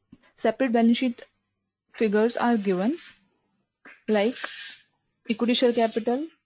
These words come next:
profits, loan, trade creditors, provision for tax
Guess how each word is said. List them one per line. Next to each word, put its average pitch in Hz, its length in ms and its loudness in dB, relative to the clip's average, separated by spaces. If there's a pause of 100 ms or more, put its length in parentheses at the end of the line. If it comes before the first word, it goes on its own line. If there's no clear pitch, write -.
(300)
profits, - 680 -4 (1700)
loan, 214 500 0 (260)
trade 226 240 0
creditors, 247 480 -2
provision 214 480 2
for 247 100 -2
tax 208 520 -6